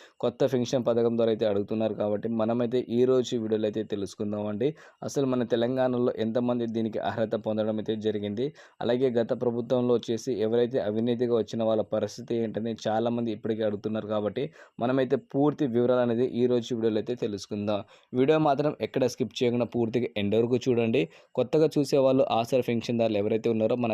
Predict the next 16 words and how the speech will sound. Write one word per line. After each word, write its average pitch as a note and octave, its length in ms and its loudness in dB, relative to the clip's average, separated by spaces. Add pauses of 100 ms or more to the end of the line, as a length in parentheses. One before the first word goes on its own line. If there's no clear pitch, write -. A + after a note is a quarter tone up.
ఛానల్ A#2+ 320 0
అయితే A2+ 180 0
సబ్స్క్రైబ్ A#2+ 480 -4
చేసుకుంటే B2 440 0 (340)
మీకోసం C#3+ 520 2
ఎలాంటి B2+ 400 2
అప్‌డేట్ A2+ 380 0
వచ్చినా A#2 280 -2
సరే B2+ 200 -2
మన B2 160 2 (100)
ఛానల్ A2 360 0
తరపున A2 300 -4 (100)
వీడియో A#2+ 260 2
అనేది A#2+ 240 -2 (440)
తీసుకురావడం A#2 600 2
అయితే A#2+ 180 -2